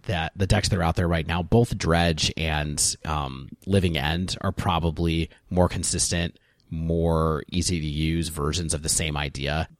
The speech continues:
Put a bunch of creatures in your graveyard and then bring them back through some cheaty way.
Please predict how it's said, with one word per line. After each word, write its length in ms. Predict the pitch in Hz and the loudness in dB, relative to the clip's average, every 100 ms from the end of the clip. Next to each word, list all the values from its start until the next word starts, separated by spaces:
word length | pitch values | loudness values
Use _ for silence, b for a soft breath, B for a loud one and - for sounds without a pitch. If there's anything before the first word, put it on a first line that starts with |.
| _ - | _ 2
Put 160 | 120 | 4
a 20 | |
bunch 220 | 92 85 90 | 4 2 0
of 80 | |
creatures 360 | - 92 - 85 | -2 -2 0 0
in 60 | 85 | -2
your 100 | 80 | -2
graveyard 420 | 78 76 80 78 | 0 2 2 2
and 80 | 78 | 0
then 80 | 78 | -2
bring 240 | 76 73 | -2 -2
them 100 | 71 | -4
back 240 | 71 71 - | -2 -2 0
through 140 | 101 | 0
some 180 | - 101 | 0 0
cheaty 280 | - 120 123 | 2 2 2
way. 320 | 139 147 160 | 2 2 0